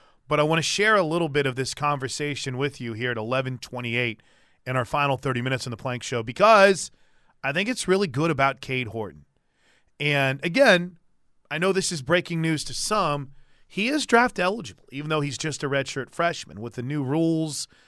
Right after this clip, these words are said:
and his explosion late in the season, you know, Will Bednar,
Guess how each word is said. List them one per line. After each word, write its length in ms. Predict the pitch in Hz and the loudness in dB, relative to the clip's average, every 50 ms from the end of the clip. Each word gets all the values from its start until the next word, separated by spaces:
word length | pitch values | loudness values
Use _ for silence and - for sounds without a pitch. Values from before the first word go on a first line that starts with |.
| _ _ _ _ _ _ _ _ _ | _ _ _ _ _ _ _ _ _
and 720 | 139 139 135 131 127 123 120 117 113 113 110 104 110 113 - _ _ _ _ _ | 0 2 2 2 2 0 0 -2 -4 -6 -8 -8 -10 -12 -12 _ _ _ _ _
his 480 | 127 107 104 131 135 135 127 117 104 - | -12 -6 -2 0 0 2 0 -2 -4 -8
explosion 840 | 123 123 - - - - - 131 143 156 160 151 113 127 147 143 127 | -10 -8 -8 -8 -10 -8 -6 -2 -2 0 0 -2 -2 -4 -6 -6 -4
late 340 | 123 131 139 143 143 143 - | -4 -2 -2 -2 -4 -6 -8
in 160 | 139 139 131 | -8 -8 -8
the 60 | 120 | -6
season, 640 | - - - 196 208 208 196 139 - 135 127 120 117 _ _ _ _ _ _ _ _ _ _ _ _ _ _ _ _ _ _ _ _ _ | -6 -6 -6 -6 -4 -6 -6 -4 -4 -4 -6 -6 -10 _ _ _ _ _ _ _ _ _ _ _ _ _ _ _ _ _ _ _ _ _
you 80 | 139 143 | -2 0
know, 80 | 135 | 0
Will 220 | 127 131 175 214 170 | 2 4 4 4 6
Bednar, 580 | 135 160 185 214 190 160 143 131 120 120 - | 6 4 4 6 4 4 4 4 2 0 -4